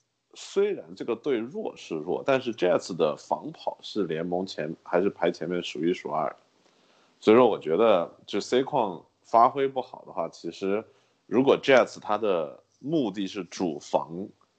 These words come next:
跑锋的话，那 Saquon 发挥成这样子，我觉得也不惊-，也不让人惊讶。而且尤其是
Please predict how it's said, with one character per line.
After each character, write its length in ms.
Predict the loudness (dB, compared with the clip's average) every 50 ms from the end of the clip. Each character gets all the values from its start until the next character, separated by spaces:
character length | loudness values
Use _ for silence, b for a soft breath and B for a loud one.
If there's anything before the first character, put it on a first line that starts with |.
| _ _ _
跑 240 | -2 -2 -2 -2 0
锋 220 | 0 0 0 2
的 80 | 0 -2
话， 280 | -2 -2 -4 -4 -4 -14 _ _ _ _ _ _ _ _ _ _
那 300 | _ -2 -2 0 0 -2
Saquon 400 | -2 0 0 0 0 0 -2 0
发 180 | 2 4 2 4
挥 140 | 2 0 -4
成 160 | -4 -6 -2
这 60 | -2
样 160 | 0 0 -2
子， 60 | -4
我 100 | -6 -8
觉 140 | -6 -4 -2
得 140 | 0 0 0
也 180 | 0 -2 -6 -10
不 180 | -8 -8 -8
惊-， 220 | -6 -4 -4 -4 -4 -6 -10 -2
也 120 | 0 0 2
不 140 | 4 6
让 180 | 6 6 6 4
人 160 | 0 -4 -4 -6
惊 260 | -6 -6 -4 -4 -2
讶。 140 | -4 -4 -4 -8 _ b b b b b b b b
而 100 | 2 4
且 100 | 6 6
尤 200 | 6 4 4 2
其 300 | 2 0 -2 -2 -2 -2
是 400 | -2 -2 0 2 2 2 2 0